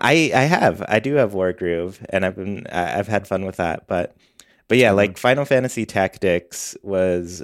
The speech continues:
Speaker 1: really fun, specifically Tactics Advance on Game Boy Advance.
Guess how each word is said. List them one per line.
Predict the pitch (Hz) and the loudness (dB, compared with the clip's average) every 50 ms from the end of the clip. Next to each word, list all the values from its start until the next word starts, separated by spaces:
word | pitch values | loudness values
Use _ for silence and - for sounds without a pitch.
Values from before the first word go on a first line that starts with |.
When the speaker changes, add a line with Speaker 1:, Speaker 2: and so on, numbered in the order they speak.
| - | -18
Speaker 1:
really | - 90 98 110 117 110 107 104 104 | -16 -10 -4 -2 0 2 2 2 0
fun, | - 92 98 101 110 90 | -2 -4 -4 -4 -4 -6
specifically | - - 131 120 - 147 - 156 - 147 143 135 135 131 131 127 123 - - - - | -4 -4 -4 -2 -2 -2 -2 -2 -4 -4 -2 -2 -2 -2 -2 -2 -2 -2 -4 -6 -10
Tactics | - - 107 101 - - 117 113 - - | -6 -4 -4 -4 -2 -6 -8 -8 -6 -8
Advance | 104 92 90 90 90 87 90 98 117 143 - - - - - - | -8 -8 -4 -2 0 0 0 -2 -4 -8 -12 -14 -16 -14 -14 -8
on | - 101 101 95 | -8 -8 -8 -4
Game | - 101 98 98 | -4 -4 -4 -2
Boy | 95 104 | -4 -6
Advance. | 104 110 113 113 120 135 139 - - | -4 -2 -2 -2 -2 -4 -6 -14 -20